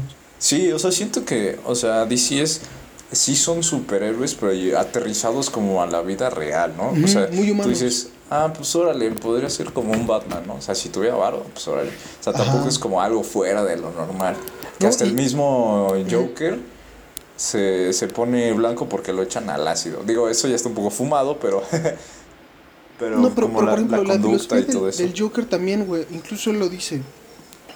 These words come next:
Speaker 2: O sea, en muchas, muchas, este, argumentos plantean que él es producto de un mal día, güey. O sea, que él dice que en un mal día, una persona con muchos pedos, en un mal día puede explotar, güey,
Speaker 1: Sí.
Speaker 2: y valer verga con su cordura, güey.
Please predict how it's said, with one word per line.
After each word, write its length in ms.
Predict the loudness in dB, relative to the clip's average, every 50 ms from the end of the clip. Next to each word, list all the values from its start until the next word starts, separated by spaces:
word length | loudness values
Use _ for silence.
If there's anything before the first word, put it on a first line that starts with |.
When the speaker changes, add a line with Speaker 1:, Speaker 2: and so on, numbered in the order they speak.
| -20 -20 -20 -14 -8 -4
Speaker 2:
O 40 | -4
sea, 160 | 0 2 2
en 100 | 2 2 0
muchas, 420 | 0 0 0 -2 -2 -2 -4 -8 -12 -16 -18 -16 -8 -4
muchas, 480 | -4 -2 0 2 2 2 2 0 0
este, 340 | -2 -4 -2 0 0 2 2
argumentos 520 | 2 2 2 0 0 0 -2 -4 -6 -8 -4
plantean 340 | -2 -2 0 0 -2 -2
que 240 | -4 -4 -6 -6 -6 -8 -16 -20 -20 -20 -20 -20 -20 -20 -20 -20 -12 -2
él 120 | 2 2 2
es 100 | 2 0
producto 380 | 0 2 2 2 2 2 0 0
de 60 | 2
un 100 | 2 2
mal 200 | 2 2 0 0
día, 200 | 0 0 0 0
güey. 140 | -2 -4 -6
O 20 | -4
sea, 160 | -4 -4 -4
que 140 | -2 -2 -2
él 100 | -2 -2
dice 220 | -4 -6 -6 -4
que 100 | -2 -2
en 80 | 0 2
un 160 | 2 2 2
mal 180 | 2 0 0
día, 240 | -2 -2 -2 -4 -4 -2
una 140 | -2 -2 -2 -2
persona 280 | -4 -4 -4 -4 -4
con 140 | -4 -4 -6
muchos 240 | -6 -8 -10 -12 -6
pedos, 360 | -2 -2 -2 -2 -4 -6 -12 -18 -20 -20 -20 -20 -20 -20 -20 -20 -20 -20 -8 -2
en 120 | 0 2
un 140 | 4 4 4
mal 140 | 4 2 2
día 140 | 0 -2 -2
puede 340 | -2 -2 -2 0 0 -2
explotar, 640 | -2 -4 -10 -12 -6 -4 -4 -4 -2 -2 -2 -2 -2 -4
güey, 240 | -4 -4 -4 -6 -6 -8
Speaker 1:
Sí. 160 | -6 -2 0
Speaker 2:
y 80 | 2 4
valer 300 | 4 6 6 6 4 4
verga 320 | 2 2 2 2 0 -2 -4
con 140 | -6 -8 -8
su 100 | -10 -6
cordura, 440 | -2 -2 0 2 2 2 0 0 -2
güey. 220 | -2 -4 -6